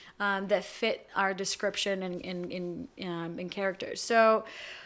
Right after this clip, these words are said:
you know, and, but at the same time, I think that having some parameters when it's your first time, it helps.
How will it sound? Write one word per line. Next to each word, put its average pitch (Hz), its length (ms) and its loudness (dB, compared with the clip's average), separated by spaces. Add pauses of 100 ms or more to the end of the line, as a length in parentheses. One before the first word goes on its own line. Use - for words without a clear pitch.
(400)
you 359 80 6
know, 330 100 12
and, 320 160 6
but 311 120 10
at 320 60 8
the 320 80 4
same 320 200 2
time, 339 180 2
I 311 60 2
think 302 180 0
that 294 80 2
having 277 220 2
some 269 200 0
parameters 262 600 2
when 220 100 -4
it's 226 140 -4
your 214 60 -6
first 233 220 -4
time, 233 200 -2
it - 20 -2
helps. 233 480 -4